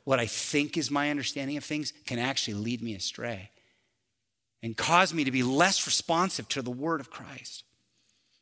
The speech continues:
Here's how you can know. Here's another way to ask the question. In our culture, in our world, your Christian faith, there's gonna be times where your Christian faith is gonna bring you into conflict with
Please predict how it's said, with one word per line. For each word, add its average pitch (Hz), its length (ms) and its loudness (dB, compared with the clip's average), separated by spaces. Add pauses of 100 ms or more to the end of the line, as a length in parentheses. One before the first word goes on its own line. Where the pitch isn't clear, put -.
(1400)
Here's 151 240 2
how 160 80 6
you 143 160 4
can 127 180 0
know. 139 280 2 (2250)
Here's 131 200 0
another 143 260 4
way 139 120 6
to 131 200 4
ask 135 340 4
the 135 80 -6
question. 110 640 -2 (1700)
In 123 100 0
our 143 140 6
culture, 147 520 2
in 120 80 2
our 127 160 4
world, 127 340 2
your 147 120 4
Christian 151 460 0
faith, 160 380 4
there's 135 180 0
gonna 170 160 2
be 156 100 0
times 180 300 2
where 135 80 0
your 165 160 2
Christian - 380 2
faith 208 320 4
is 127 80 0
gonna 147 160 2
bring 175 280 0
you 165 140 2
into 131 140 -2
conflict - 720 -6 (260)
with 131 160 -6